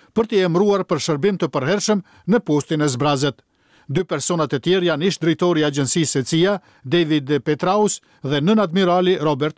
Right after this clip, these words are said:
Harward. Dorëheqja u bë në periudhën e raporteve se Shtëpia e Bardhë ndoshta ka ditur më tepër se zyrtarët, të cilët publikisht kishin pranuar se telefonatat kishin ndodhur. Agjencitë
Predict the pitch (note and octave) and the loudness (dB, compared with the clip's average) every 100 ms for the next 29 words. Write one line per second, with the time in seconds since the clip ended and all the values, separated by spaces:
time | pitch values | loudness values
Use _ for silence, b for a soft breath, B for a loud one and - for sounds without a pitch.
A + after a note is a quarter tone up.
0 | A#2 D3 C#3 C#3+ C3 A#2 _ _ _ _ | -4 -2 0 -2 -4 -8 _ _ _ _
1 | C3+ E3 F3+ B3 A3 G3 D#3+ G3+ E3+ F3 | -2 0 0 0 2 2 2 0 0 0
2 | E3 F#3+ F#3 F3 E3 C#3+ E3+ E3+ G3 F#3 | 2 2 2 0 0 0 0 0 0 0
3 | C#3 D3+ - C3 F#3+ D#3+ C3 C3+ F#3+ E3+ | 0 -2 -2 -2 0 2 0 0 0 -2
4 | - - C3+ G3+ G3+ F3+ D#3 C3 F#3+ F3 | -6 -6 -2 0 0 -2 -2 -2 -2 -2
5 | C#3+ G#3 G3+ F#3+ F3 D3 F3 F3 D#3 D#3 | 0 0 0 0 -2 0 2 2 0 -2
6 | C#3 C#3+ _ b b b A#3 - F#3+ C3+ | -2 -8 _ b b b -2 2 0 0
7 | A3 G3+ F3 G3+ F#3 - E3+ D3+ C#3 C#3+ | 0 0 0 0 -2 -2 -2 -2 -2 0
8 | C3+ G#3 G#3+ E3+ _ - D#3+ C3+ - A3 | 2 2 2 -2 _ -4 -4 0 0 0
9 | F#3 E3+ F3 F#3 - C#3 - C#3+ C#3+ C3+ | 0 0 0 -2 -2 -2 0 0 0 0
10 | D3 C#3 C#3 C3 b b b b E3+ E3 | 0 0 -2 -4 b b b b -2 0
11 | C#3+ F3 E3 | 0 0 0